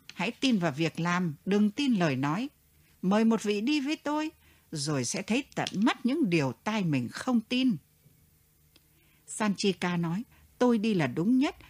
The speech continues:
hãy cho tôi ngồi lên mông ngựa của ông, tôi rất sung sướng được đi thăm thầy tôi. Thị Đồng đáp,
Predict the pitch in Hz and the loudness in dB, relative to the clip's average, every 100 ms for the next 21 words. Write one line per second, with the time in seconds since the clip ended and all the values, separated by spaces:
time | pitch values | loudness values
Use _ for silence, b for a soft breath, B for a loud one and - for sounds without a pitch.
0 | B 214 226 240 233 226 185 170 156 240 | B -6 -2 -4 0 2 4 2 2 2
1 | 240 240 285 269 202 160 - 160 - 240 | 2 2 2 2 2 0 -4 -4 -2 -2
2 | 247 - b b 233 214 381 - - 262 | -2 -6 b b 0 0 -2 -2 -2 0
3 | 233 - 240 381 190 - 226 - 233 196 | 0 0 0 0 0 0 -4 -4 -6 -4
4 | - 143 - 196 185 - _ _ _ _ | -4 -4 -4 -4 -4 -6 _ _ _ _
5 | _ _ _ _ b b b b b _ | _ _ _ _ b b b b b _
6 | _ - 170 143 131 120 165 | _ -8 -6 -4 -4 -4 -6